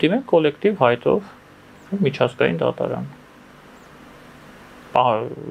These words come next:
ներկայացնեն իրենց շահերը։ Հայաստանի ղեկավարության առջև բերեն մի հատ փաստաթուղթ դնեն, որտեղ իրենց, ը, պահանջները ներկայացված լինի Ադրբեջանին և, ը, ձգտեն,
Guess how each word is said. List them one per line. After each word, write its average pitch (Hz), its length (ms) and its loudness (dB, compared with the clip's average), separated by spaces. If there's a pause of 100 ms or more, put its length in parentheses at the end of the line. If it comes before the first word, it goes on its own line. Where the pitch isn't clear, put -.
(220)
ներկայացնեն 135 640 0
իրենց 185 240 -4
շահերը։ 127 460 -2 (1200)
Հայաստանի 131 540 2
ղեկավարության 127 680 2
առջև 143 380 2
բերեն 131 260 0
մի 120 80 0
հատ - 140 -6
փաստաթուղթ 117 640 0
դնեն, 196 320 0 (500)
որտեղ 123 460 0 (320)
իրենց, 117 260 0 (160)
ը, 117 80 4 (560)
պահանջները 113 580 2
ներկայացված 107 800 0
լինի 110 240 -6 (640)
Ադրբեջանին 120 880 2
և, 151 220 0 (100)
ը, - 80 0 (1800)
ձգտեն, 147 560 6